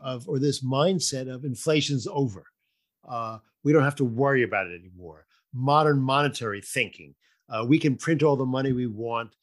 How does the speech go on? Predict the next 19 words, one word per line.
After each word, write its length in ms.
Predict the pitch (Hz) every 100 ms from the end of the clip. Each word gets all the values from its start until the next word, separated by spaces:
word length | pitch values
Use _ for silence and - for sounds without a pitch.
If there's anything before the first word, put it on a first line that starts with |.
| _ -
It 80 |
won't 240 | 123 131 123
be 80 | 123
inflationary 600 | - 131 131 - 101 95
anymore. 420 | 95 87 80 80 _ _ -
And 140 | 143
this 160 | 170 -
is 100 | 131
now 180 | 135 127
being 260 | 123 117
taught 380 | - 131 147 165
at 80 | 117
all 180 | 120 120
the, 160 | 117 - _ _ _
at 100 | 127
all 160 | 123 123
the 60 |
best 300 | 107 123 110
schools. 680 | - - 170 180 185 165 -